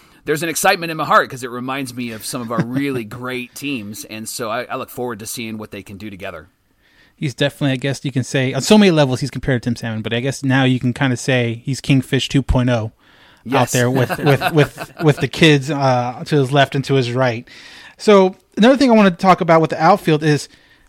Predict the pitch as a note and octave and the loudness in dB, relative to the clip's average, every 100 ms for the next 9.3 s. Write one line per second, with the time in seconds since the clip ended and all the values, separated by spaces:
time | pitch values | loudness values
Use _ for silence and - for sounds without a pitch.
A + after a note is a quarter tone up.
0 | _ E3 G3 C#4 A#3+ - - F#3 F#3+ F#3 | _ -4 0 0 0 -2 0 2 4 4
1 | E3+ D#3+ D3+ C#3+ - - G3+ C3+ D3 C#3+ | 4 4 4 0 -6 -14 -8 0 2 2
2 | - - - - _ _ _ _ _ - | -2 -16 -16 -20 _ _ _ _ _ -4
3 | E3 G#3+ B3 - F3 F3 D3+ D#3+ C#3 B2+ | 2 2 0 0 2 2 0 -2 0 0
4 | B2 - _ _ _ _ _ _ _ - | -6 -14 _ _ _ _ _ _ _ -8
5 | F#3+ E3 D3+ C#3+ - - _ _ _ _ | 0 2 2 -2 -8 -14 _ _ _ _
6 | - G#3 E3 C#3+ - D#3+ - A3 A#3+ F3+ | -4 2 4 4 2 0 0 2 2 2
7 | - G#3 B3+ A#3 B3 F#3 E3+ D3 C#3 F3 | 0 2 4 4 2 0 0 0 2 4
8 | E3 C#3+ E3 G3 A3+ A#3+ A3+ - D3+ D#3 | 4 4 2 0 2 2 2 2 0 0
9 | D3 C#3 | -2 -2